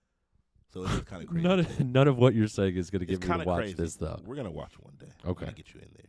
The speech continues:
Speaker 1: Margot Robbie did okay. Idris Elba did good. Joel Kinnaman.
Speaker 2: Oh, I will say that since we're on the superhero thing, while I was putting to my, uh, office together the other day, I had on the, uh,
Speaker 1: Superman
Speaker 2: Iron Man
Speaker 1: shirt?
Speaker 2: two with, uh,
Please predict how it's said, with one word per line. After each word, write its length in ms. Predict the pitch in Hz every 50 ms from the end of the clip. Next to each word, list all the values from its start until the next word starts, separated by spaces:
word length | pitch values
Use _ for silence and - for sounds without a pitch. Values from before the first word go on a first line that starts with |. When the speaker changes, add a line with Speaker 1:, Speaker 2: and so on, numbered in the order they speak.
| _ _ -
Speaker 1:
Margot 260 | 104 131 139 131 120
Robbie 260 | 113 110 104 98 92
did 140 | 80 78 71
okay. 340 | 69 67 - - 69 69 -
Idris 280 | - 78 76 85 73 76
Elba 180 | 76 69 64
did 200 | 65 67 65 64 _
good. 240 | 69 69 65 65
Joel 200 | 67 71 71 71
Kinnaman. 420 | - - - 65 67 65 65 69 78 _ _ _ _ _ - -
Speaker 2:
Oh, 80 | 117
I 60 | 117
will 200 | 107 107 131 143
say 240 | 139 - - 123 117
that 240 | 104 95 90 80 - _ _ _ _
since 280 | - - - 101 92 -
we're 80 | 98 90
on 60 | 85
the 60 | 78
superhero 440 | - - 92 82 87 85 85 80 -
thing, 240 | - 80 80 76 - _
while 220 | - 82 85 87 87
I 60 | 85
was 120 | 80 -
putting 320 | - - - 92 87 85 82
to 60 | 78
my, 320 | 76 78 76 76 73 73 - - _ _ _ _ _ _ -
uh, 180 | 69 67 62 50
office 340 | - 85 82 87 - 78 -
together 300 | - 80 82 80 76 78
the 100 | 78 78
other 100 | 78 78
day, 220 | 76 80 80 76 69
I 100 | 73 76
had 200 | 78 78 78 78
on 240 | 76 76 76 76
the, 240 | 76 76 76 76 73
uh, 260 | 73 71 71 69 87 - - _ _ _ _ _ _ _ _ _ _ _ - - _ _ _ _ _ _
Speaker 1:
Superman 320 | _ _ - 95 90 82 82
Speaker 2:
Iron 120 | 87 87 87
Man 160 | 87 85 80
Speaker 1:
shirt? 40 | -
Speaker 2:
two 300 | - - 95 90 90 90
with, 320 | 87 85 82 76 - - -
uh, 300 | 78 73 73 78 76